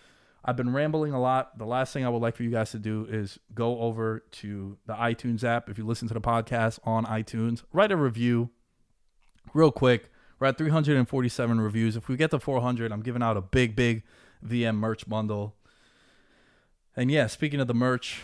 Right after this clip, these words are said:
a lot of people have been asking for the hats. Shout out to everyone who bought a hat. The Gene hats fucking flew off. Like, I made, I made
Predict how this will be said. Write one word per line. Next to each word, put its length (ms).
a 40
lot 140
of 60
people 180
have 80
been 140
asking 320
for 80
the 100
hats. 320
Shout 240
out 100
to 60
everyone 280
who 100
bought 180
a 80
hat. 460
The 100
Gene 300
hats 500
fucking 420
flew 560
off. 520
Like, 220
I 140
made, 300
I 80
made 340